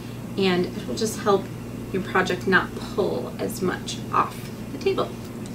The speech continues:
I'm newer to quilting, so I do like to do a little marking before I get started.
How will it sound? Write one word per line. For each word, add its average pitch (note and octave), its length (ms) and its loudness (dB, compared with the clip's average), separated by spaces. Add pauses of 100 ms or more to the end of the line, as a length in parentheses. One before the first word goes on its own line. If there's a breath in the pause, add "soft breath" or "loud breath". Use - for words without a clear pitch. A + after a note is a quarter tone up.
I'm D#4+ 240 8
newer C4 300 8
to G#3+ 260 6
quilting, A#3 720 6
so - 320 4
I G#3+ 120 8
do A3 220 6
like D4+ 220 6
to A#3+ 100 0
do A3+ 160 10
a G#3 40 12
little G3 200 10
marking F#3 560 8
before F3+ 360 6
I D#3+ 60 6
get D#3+ 200 2
started. - 400 0